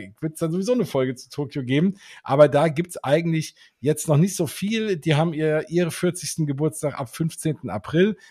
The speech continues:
Und da wird's natürlich sowieso erst Ende des Jahres spannend, wenn Fantasy Springs aufmacht mit den drei neuen Bereichen, mit den nagelneuen Attraktionen. Und das wird richtig großes Kino werden. Und da werden wir dann noch ganz viel über Tokio reden in diesem Jahr sowieso. Dann eine Folge, wenn ich hoffentlich, toi, toi, toi, ich glaub, verfolgt dort war.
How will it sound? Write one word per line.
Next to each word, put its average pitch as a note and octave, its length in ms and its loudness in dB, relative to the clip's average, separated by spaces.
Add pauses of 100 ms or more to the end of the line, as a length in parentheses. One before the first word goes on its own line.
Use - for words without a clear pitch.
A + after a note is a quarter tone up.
Und C3+ 240 -6
da C#3+ 300 2
wird's D3 180 0
natürlich B2+ 240 -4
sowieso B2+ 260 -4
erst B2+ 240 -6
Ende D3 220 0
des B2+ 180 -4
Jahres A#2 260 0
spannend, A#2 340 -2
wenn A2+ 100 -4
Fantasy G#2 460 -6
Springs B2+ 420 -2
aufmacht G#2+ 500 -6
mit G#2 140 -10
den G#2 140 -4
drei G#2 240 -4
neuen A#2 320 2
Bereichen, A2 480 -2
mit G2+ 100 -6
den A2 140 0
nagelneuen A#2 500 -2
Attraktionen. A#2 640 -6
Und G2+ 140 -10
das A#2+ 240 -6
wird B2 220 0 (420)
richtig C3+ 380 0
großes A2+ 340 -4
Kino C#3 320 0
werden. A2+ 300 2 (360)
Und F#2+ 140 -10
da A2+ 140 0
werden A#2+ 140 2
wir A#2 60 2
dann A2+ 140 0
noch A2+ 180 -2
ganz C#3+ 300 0
viel B2 180 -2
über A2+ 180 -2
Tokio E3 360 0
reden B2 340 4
in A2 80 0
diesem A#2 300 -2
Jahr G#2+ 200 0
sowieso. G#2 560 -2
Dann C3 180 0
eine C3+ 100 -4
Folge, C#3 360 -4
wenn B2+ 140 -4
ich B2+ 160 -10
hoffentlich, C3+ 400 -6
toi, C3 160 -4
toi, C3 160 -6
toi, C3+ 180 -6
ich C3+ 120 -6
glaub, B2 160 -10
verfolgt C3 420 -8
dort F3 300 2
war. D#3 280 4